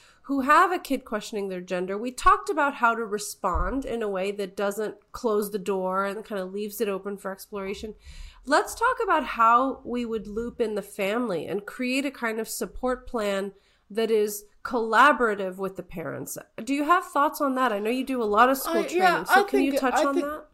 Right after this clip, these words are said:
Speaker 2: I think schools are very accustomed to, um, you know,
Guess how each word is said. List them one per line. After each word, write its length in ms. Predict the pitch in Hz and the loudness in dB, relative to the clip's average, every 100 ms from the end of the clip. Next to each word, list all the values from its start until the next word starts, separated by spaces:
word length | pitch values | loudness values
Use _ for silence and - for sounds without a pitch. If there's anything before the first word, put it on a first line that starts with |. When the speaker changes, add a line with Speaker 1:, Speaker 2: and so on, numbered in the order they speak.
| _ - | _ -6
Speaker 2:
I 160 | 381 | -2
think 180 | 440 392 | 0 0
schools 320 | - - 220 208 | -2 -2 0 0
are 60 | |
very 440 | 160 160 180 165 151 | -2 2 2 2 0
accustomed 720 | 143 170 151 - 170 151 160 _ | -2 -4 -8 -8 -12 -12 -16 _
to, 400 | - 180 165 165 - | -4 0 0 0 -4
um, 440 | 160 151 147 147 151 _ _ _ | -6 -6 -6 -6 -8 _ _ _
you 100 | 196 | -4
know, 300 | 165 151 147 | -2 -4 -8